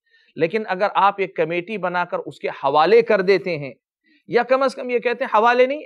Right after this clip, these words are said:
इंतज़ाम इंसराम देखने की हद तक, मेंटेनेंस जिसे कहते हैं, देखभाल जिसे कहते हैं, देख रेख, इसके लिए अगर आप कमेटी बना लेते हैं, तो ये बड़ी अच्छी बात है। ये पहली बात है। अब हमारे सामने गोया हमने ये तसव्वुर कर लिया है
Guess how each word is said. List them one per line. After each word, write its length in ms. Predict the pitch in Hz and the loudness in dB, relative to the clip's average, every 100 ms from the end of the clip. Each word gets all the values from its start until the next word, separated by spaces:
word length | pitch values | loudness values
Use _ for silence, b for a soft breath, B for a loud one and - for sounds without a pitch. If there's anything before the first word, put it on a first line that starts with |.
| - | -8
इंतज़ाम 480 | 190 208 214 233 269 _ _ _ - | -8 -6 -4 -2 -4 _ _ _ -10
इंसराम 460 | 208 208 240 233 214 | -8 -2 0 0 0
देखने 420 | 170 214 226 262 | 2 4 2 -4
की 140 | 214 214 | -4 -4
हद 140 | 185 - | -6 -8
तक, 100 | 127 _ _ _ - | -14 _ _ _ -14
मेंटेनेंस 540 | 143 202 208 226 247 | -6 -4 -2 0 0
जिसे 260 | 185 202 208 | -4 -4 -4
कहते 300 | 202 196 214 | -4 -6 -6
हैं, 120 | 208 | -4
देखभाल 480 | 165 190 165 185 220 | -2 -2 0 2 0
जिसे 240 | 196 190 | -4 -8
कहते 260 | 180 196 185 | -6 -6 -8
हैं, 120 | 196 | -6
देख 260 | 175 180 180 | -4 -4 -2
रेख, 240 | 208 226 - b b b b | 0 0 -4 b b b b
इसके 340 | 214 - - 311 | -10 -10 -4 -2
लिए 180 | 277 262 | 0 0
अगर 240 | 220 233 | 0 2
आप 160 | 226 226 | 0 0
कमेटी 340 | 196 190 196 175 | -4 -4 -6 -6
बना 240 | 170 175 | -4 -4
लेते 260 | 160 156 202 | -4 -4 -8
हैं, 80 | |
तो 80 | 202 | -6
ये 180 | 160 175 | -6 -4
बड़ी 240 | 151 151 175 | -4 -6 -6
अच्छी 320 | - - 180 | -10 -12 -10
बात 340 | 147 123 120 - | -6 -6 -8 -10
है। 80 | 202 | -10
ये 60 | 233 | -2
पहली 300 | 220 151 147 | 0 0 -4
बात 220 | 120 113 | -10 -16
है। 140 | _ _ _ _ _ _ _ _ - | _ _ _ _ _ _ _ _ -4
अब 120 | 196 | 0
हमारे 380 | 202 247 285 269 | 2 4 2 0
सामने 340 | 226 220 233 | 0 -2 -2
गोया 200 | 202 220 | -2 -2
हमने 240 | 196 214 208 | -2 -4 -4
ये 160 | 214 220 | -4 -4
तसव्वुर 420 | 196 196 202 175 | -4 -4 -2 -2
कर 160 | 185 170 | -2 -4
लिया 280 | 156 147 131 | -4 -4 -4
है 140 | 160 | -6